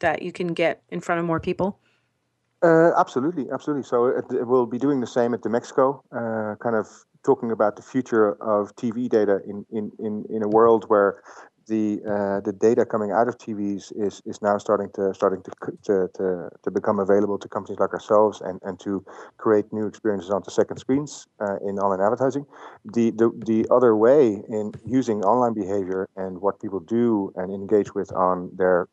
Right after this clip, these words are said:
Speaker 2: smartphone, how that can inform, uh, T V advertising is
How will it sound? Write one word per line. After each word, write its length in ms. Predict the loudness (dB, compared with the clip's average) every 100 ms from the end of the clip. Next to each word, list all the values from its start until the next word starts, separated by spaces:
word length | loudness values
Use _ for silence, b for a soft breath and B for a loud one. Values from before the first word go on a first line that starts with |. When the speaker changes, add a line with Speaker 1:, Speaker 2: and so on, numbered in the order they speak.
| -14
Speaker 2:
smartphone, 540 | -2 -2 0 -4 -6 B B B
how 200 | 2 4
that 220 | 4 2
can 120 | 0 -8
inform, 600 | -10 _ 0 0 -2 -12 _ _ _ -8
uh, 580 | -6 -6 -6 -6 -8 -10 -16 _ _ -2
T 140 | 0
V 140 | 4 4
advertising 540 | 4 0 -2 -2 -2
is 260 | -2 -2